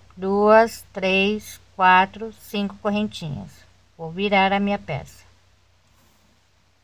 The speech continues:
Aqui. Então, aqui nesse primeiro espaço,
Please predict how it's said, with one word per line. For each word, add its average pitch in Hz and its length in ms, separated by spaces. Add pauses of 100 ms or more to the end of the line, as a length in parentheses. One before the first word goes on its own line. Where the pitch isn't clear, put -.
(220)
Aqui. - 320 (1200)
Então, 240 380 (100)
aqui 226 280
nesse 214 260
primeiro 226 460
espaço, 185 880